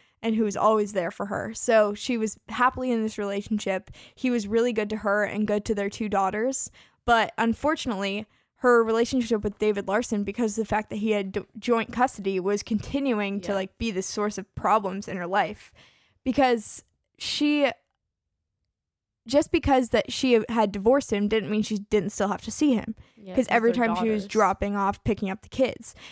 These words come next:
Speaker 1: And every time that she would go to drop off the kids or pick them up, David Larson would continue to physically and emotionally abuse her in front of the kids.
Speaker 2: That's
Speaker 1: And so eventually it got so bad that,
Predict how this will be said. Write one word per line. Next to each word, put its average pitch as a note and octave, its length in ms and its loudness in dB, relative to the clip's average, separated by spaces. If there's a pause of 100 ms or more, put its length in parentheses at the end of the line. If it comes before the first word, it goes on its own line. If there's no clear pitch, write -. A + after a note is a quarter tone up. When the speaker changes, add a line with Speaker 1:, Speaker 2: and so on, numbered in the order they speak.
(160)
Speaker 1:
And A#3+ 180 0
every C4 300 2
time B3 360 2
that G3+ 160 -2 (240)
she - 180 -2
would A3 140 0
go A3+ 120 4
to A3 80 4
drop G#3 280 2
off G#3+ 160 2
the - 40 -18
kids G#3+ 220 0
or G3 40 -4
pick A3 220 -4
them G#3+ 140 0
up, A#3+ 280 2 (340)
David A#3 260 2
Larson A#3 280 2
would G#3+ 140 0
continue B3 640 2
to G#3 140 -2 (180)
physically A3+ 440 2
and G3+ 100 0
emotionally G3+ 560 0
abuse G3 440 -2
her - 260 -6 (500)
in A#3 140 4
front A#3 240 2
of G#3+ 60 0
the G3+ 80 -4
kids. - 520 -2 (580)
Speaker 2:
That's B3 120 0
Speaker 1:
And A#3 320 4
so B3+ 300 4
eventually A#3+ 520 2
it G3+ 60 -2
got A3 240 4
so A3 220 0
bad G#3 500 0
that, G3+ 380 2